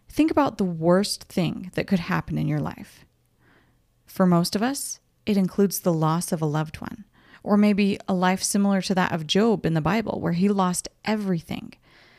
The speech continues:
When you dive into that scenario, if you really put yourself in that situation,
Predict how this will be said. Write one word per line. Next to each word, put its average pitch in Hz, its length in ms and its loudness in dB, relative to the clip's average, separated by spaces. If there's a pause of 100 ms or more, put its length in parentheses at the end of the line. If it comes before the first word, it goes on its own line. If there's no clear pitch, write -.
(480)
When 214 140 8
you 240 100 8
dive 202 300 4
into 214 200 0
that - 180 2
scenario, 170 500 0
if 175 160 -2
you 190 140 4
really 180 460 2
put - 200 -4
yourself 196 460 -4
in 180 60 0
that 180 180 -2
situation, 175 720 -4